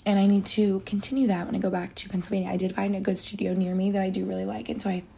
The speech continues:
just wanna be, like, more consistent with that. Orange Theory, also, I would say I've been so consistent with it in Pennsylvania because I've had a workout buddy, which helps a ton with staying consistent.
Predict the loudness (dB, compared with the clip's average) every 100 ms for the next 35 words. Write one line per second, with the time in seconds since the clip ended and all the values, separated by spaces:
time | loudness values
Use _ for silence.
0 | -16 -10 -6 -2 0 0 -2 -2 -4 -4
1 | -8 -8 -6 -4 -4 -4 -6 -2 -2 -4
2 | -12 -16 -14 -12 -12 -2 4 6 4 2
3 | 0 2 0 0 -2 0 2 2 2 0
4 | 0 -2 -4 -4 -6 -2 0 0 0 0
5 | 0 -2 -4 -4 -2 -2 -2 -2 -2 -4
6 | -4 -4 -2 0 0 0 -2 -2 -2 -2
7 | -2 -4 -4 -4 -6 -10 -6 -4 -2 0
8 | 0 0 -2 -4 -6 -8 -4 -4 -4 -8
9 | -8 -10 -8 -6 -4 -4 -2 -2 -2 -2
10 | -2 -2 0 0 -2